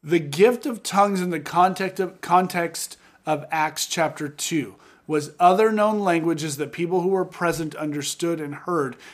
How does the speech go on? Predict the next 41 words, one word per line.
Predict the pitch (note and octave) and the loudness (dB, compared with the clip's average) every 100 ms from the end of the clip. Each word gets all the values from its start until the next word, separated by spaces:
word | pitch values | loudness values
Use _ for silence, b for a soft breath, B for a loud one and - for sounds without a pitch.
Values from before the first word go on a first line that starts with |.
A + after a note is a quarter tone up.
| B | B
And | D#3+ | 0
they | E3+ | 2
even | F3+ G3 | 2 2
went | G3 - | 2 2
so | F#3 | 0
far | - F#3+ F3+ E3 | 2 4 4 4
as | D#3 | 0
to | - | -4
say | C#3 - G3 F3+ | -4 0 2 2
in | D#3 | 0
verse | D3 D3+ - | -2 -2 -4
twelve, | - F#3+ D#3+ C#3+ C#3+ B B B - - E3 | 0 4 6 4 0 B B B -16 -10 -2
uh, | D#3+ D#3 | 0 2
no, | E3 D3+ | 2 2
sorry, | C#3+ E3 D3+ | 2 2 2
in | D#3 D3+ | 2 0
verse | D#3+ D#3+ | 0 0
eleven, | D#3 D#3+ D3 C#3 B B - | 4 4 2 -4 B B 0
"We | F3 | 2
hear | F3 G3 G#3+ | 4 8 8
them | G#3+ G#3 | 8 0
declaring | F3 D#3+ - F#3+ G3 G#3 | -2 -6 0 4 4 2
the | F#3+ | 0
wonders | F3+ F3+ F3 | 0 0 -2
of | F3+ D3+ | -2 -2
God | D#3 D3 C#3+ - | 0 2 2 -2
in | E3+ E3 | -4 2
our | D#3 D#3 C#3+ | 2 2 2
own | D3+ D3 | -2 -2
tongues," | D3+ D3 B2+ | -2 -4 -2
or | C3+ | -4
our | C3 C3+ | -4 -4
own | C#3+ C#3 | -4 -4
languages. | C3+ C3+ C3 A#2+ A#2+ - b b b b b _ | -6 -6 -8 -12 -16 -18 b b b b b _
In | G#3+ A3 A#3+ G3 | -2 2 2 2
the | F3 | 0
first | - - D4+ G#3+ - | 0 4 4 4 -2
century | - G3 F#3+ F#3 F#3 D#3 | -4 -2 -2 -2 -4 -4
church | - F3+ F3+ F3+ - | -6 -2 -2 -4 -8
in | D#3+ | -10
particular, | D3+ D3 - G3 E3+ D3+ A2+ F#2+ | -8 -12 -8 -8 -4 -6 -8 -14